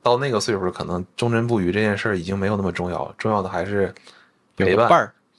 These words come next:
Speaker 2: 有个伴儿。
Speaker 1: 嗯，陪伴过日子。
Speaker 2: 我想补充一下刚刚宝石讲的那个观点，就是说有可能就是在反讽这种花语啊，因为这些东西都是人定义的嘛。
Speaker 1: 嗯。
Speaker 2: 最近听那个日坛公园那个播客，他们找那个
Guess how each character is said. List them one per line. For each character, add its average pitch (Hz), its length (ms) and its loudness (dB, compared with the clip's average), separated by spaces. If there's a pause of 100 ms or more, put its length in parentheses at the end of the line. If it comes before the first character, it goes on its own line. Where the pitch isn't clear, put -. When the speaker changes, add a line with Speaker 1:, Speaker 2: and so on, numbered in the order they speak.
(120)
Speaker 2:
有 95 120 0
个 101 80 0
伴 - 180 0
儿。 85 60 -6
Speaker 1:
嗯， 78 160 -14
陪 95 160 0
伴 110 200 0
过 110 180 0
日 117 160 2
子。 65 120 -8 (120)
Speaker 2:
我 143 80 2
想 165 180 4
补 90 180 -8
充 127 220 4
一 - 20 2
下 135 140 2
刚 123 140 2
刚 135 200 -2
宝 170 140 0
石 117 240 0
讲 - 240 0
的 90 80 -10
那 98 160 0
个 87 260 0
观 104 160 0
点， 92 180 -6
就 92 120 -4
是 95 180 -8 (360)
说 101 200 0
有 92 160 2
可 117 160 -2
能 85 200 -8
就 92 120 0
是 90 280 0
在 90 320 -2
反 92 280 -4
讽 85 200 -4
这 104 120 0
种 87 220 0 (160)
花 117 320 4
语 101 200 -6
啊， - 280 -4
因 135 100 -2
为 135 80 2
这 180 140 0
些 147 80 6
东 147 180 0
西 139 80 2
都 127 140 2
是 151 80 0
人 92 280 -2
定 214 180 2
义 113 160 0
的 87 100 -4
嘛。 - 180 -6
Speaker 1:
嗯。 92 220 -4
Speaker 2:
最 202 140 6
近 180 120 2
听 190 200 2
那 196 40 4
个 170 80 6
日 170 120 6
坛 123 320 0
公 165 160 4
园 107 160 4
那 165 80 0
个 147 40 0
播 117 220 2
客， 107 160 0
他 - 180 -2
们 123 220 -4
找 - 240 0
那 110 100 0
个 104 300 2